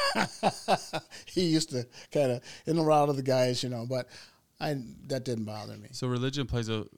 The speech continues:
Speaker 2: huge part in your, in your, uh, makeup. Um, how important is that to be in the policies that are made?
Speaker 1: Well, that's a big deal because, you know, that's when you look at your, your abortion issues.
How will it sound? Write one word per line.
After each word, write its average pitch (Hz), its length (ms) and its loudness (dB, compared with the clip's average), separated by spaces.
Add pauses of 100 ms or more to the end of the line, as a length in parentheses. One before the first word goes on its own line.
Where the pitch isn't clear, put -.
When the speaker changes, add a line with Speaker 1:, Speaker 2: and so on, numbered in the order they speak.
(140)
Speaker 2:
huge 123 300 -6
part 113 240 -2
in 107 260 -4
your, 101 340 -4 (440)
in 107 180 -2
your, 98 300 -2 (500)
uh, 82 240 -8
makeup. 113 560 -6 (140)
Um, 98 460 -6 (420)
how 120 180 -2
important 123 400 -6
is 110 100 -8
that 107 240 -6 (680)
to 127 100 -16
be 113 240 -6
in 107 80 -8
the 104 80 -8
policies 107 380 -10
that 98 100 -10
are 95 60 -8
made? 101 260 -10 (460)
Speaker 1:
Well, 160 280 4 (120)
that's 156 260 4
a 131 80 2
big 120 300 0
deal 165 260 2
because, 113 580 -2
you 135 120 2
know, 117 240 2
that's 131 360 2
when 139 200 2
you 113 140 2
look 135 340 -2
at 117 280 0
your, 117 240 -4
your 123 200 -6
abortion 123 540 -6
issues. 113 520 -6